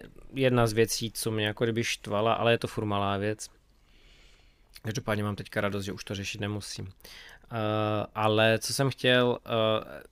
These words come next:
vlastně mě na to naladil jeden z našich podporovatelů, Petr Řezníček, který už tady zazněl možná několikrát v tomhle podcastu, takže Petře, máš tu úplně geniální promo. Eh, že vlastně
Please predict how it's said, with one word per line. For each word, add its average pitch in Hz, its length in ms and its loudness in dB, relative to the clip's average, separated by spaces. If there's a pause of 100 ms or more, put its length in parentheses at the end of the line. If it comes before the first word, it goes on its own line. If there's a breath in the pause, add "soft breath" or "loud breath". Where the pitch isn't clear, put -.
(280)
vlastně 127 380 -2
mě 120 260 4
na 123 160 2
to - 220 0 (100)
naladil 113 420 0
jeden 110 200 2
z 104 40 -10
našich 113 400 -8 (100)
podporovatelů, 123 680 -4
Petr - 240 -8
Řezníček, 107 580 -6
který - 180 -12
už - 80 -14
tady 104 180 -8
zazněl 104 320 -4
možná 110 340 -2
několikrát 120 440 0
v - 40 -14
tomhle 131 200 0
podcastu, 127 480 -2
takže 110 200 0
Petře, 107 280 -4
máš 104 160 -4
tu 113 100 -8
úplně 110 200 -6
geniální 107 420 0
promo. 107 360 -2 (720 loud breath)
Eh, 113 720 0
že 127 160 0
vlastně 147 560 2